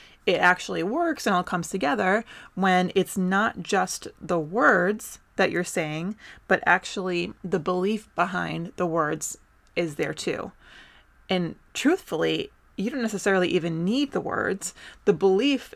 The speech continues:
is way more important than the words, because that is what is going to allow or not allow these manifestations or things that you desire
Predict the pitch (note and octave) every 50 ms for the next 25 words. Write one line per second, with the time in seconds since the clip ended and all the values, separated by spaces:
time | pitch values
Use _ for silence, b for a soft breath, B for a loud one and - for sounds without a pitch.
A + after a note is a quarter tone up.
0 | - - F#3+ F#3+ E3 F3 F3 E3 F3+ G#3 A3+ C4 D4 D4+ C4+ B3+ G#3 F3+ F3 F3
1 | E3 - - - - - F3 F#3+ A3+ C#4 D4 _ _ _ _ - G3 F#3+ G3 F#3+
2 | F#3 F#3 F3+ - - - - F#3+ E3 F3 F3+ E3 E3+ G3 B3 A#3+ - - - B
3 | B B B B B _ _ _ _ _ - F3+ G#3 - A#3+ F#3+ E3 D3 - F#3
4 | F#3 A3 - - - F#3 F#3 F#3 E3+ F3 E3 D#3+ F3+ F3 - - F#3+ E3+ D#3+ -
5 | E3+ E3 E3 E3+ - - F3+ E3 - F#3 G3 G3 G#3 F#3 E3 E3+ F3 F#3+ A3 -
6 | - D4+ D4 D4 B3+ G#3 - - E3+ E3 D#3+ D3+ D#3 E3+ F#3+ G#3+ - _ _ _
7 | - - E3+ G3 F#3+ F#3 E3 - - _ - F#3 F3+ F3+ F#3 G3+ - G#3 F#3+ -
8 | - D#3 D#3+ - - F3+ F3+ F3 F3+ E3+ E3+ - F3 F3 F3 E3+ G3+ G3 G3 G#3
9 | G#3 A#3 - - - - - G3 G#3+ A3